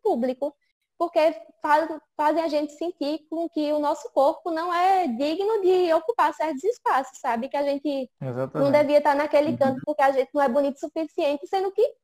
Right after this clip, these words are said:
Speaker 1: olha, n-, não faz sentido e é uma coisa que realmente gera um impacto muito grande no psicológico das mulheres. Eu me enquadro nisso porque,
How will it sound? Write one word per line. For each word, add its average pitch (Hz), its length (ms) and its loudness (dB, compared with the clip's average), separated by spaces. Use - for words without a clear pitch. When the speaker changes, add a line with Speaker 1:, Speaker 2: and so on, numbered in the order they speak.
Speaker 1:
olha, 339 320 2
n-, 294 320 -6
não 392 180 0
faz 440 360 2
sentido 302 520 0
e 330 80 2
é 320 100 6
uma 381 140 2
coisa 302 380 4
que 311 120 -6
realmente 285 880 0
gera 294 300 6
um 339 40 -2
impacto 294 440 2
muito 311 320 0
grande 294 460 0
no 294 380 -2
psicológico 294 680 -4
das 269 200 4
mulheres. 262 500 0
Eu 285 220 2
me 359 120 -4
enquadro 294 380 2
nisso 254 440 -4
porque, 294 460 0